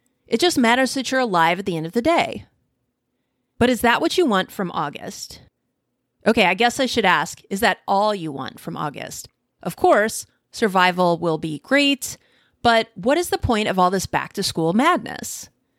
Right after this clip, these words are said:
Isn't it to get everyone off to a successful school year?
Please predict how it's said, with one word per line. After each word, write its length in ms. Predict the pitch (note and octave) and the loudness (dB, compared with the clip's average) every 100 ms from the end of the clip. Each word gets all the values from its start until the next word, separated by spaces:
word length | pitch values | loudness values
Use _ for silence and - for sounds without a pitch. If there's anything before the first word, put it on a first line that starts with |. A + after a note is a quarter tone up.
| _ _ _ | _ _ _
Isn't 220 | D4 G4+ | 0 2
it 80 | A#4 | 0
to 100 | A#4 | 0
get 220 | E4 C4 - | 0 0 2
everyone 360 | G3 B3+ A#3+ | 0 2 4
off 200 | E3 F#3+ | 4 2
to 120 | - F#3+ | 0 -4
a 40 | |
successful 560 | - F3+ F#3 F3+ - F#3 | -2 -4 -2 -2 -4 -6
school 280 | - C3+ | -6 -6
year? 320 | E3 B3 F4+ | -2 0 -2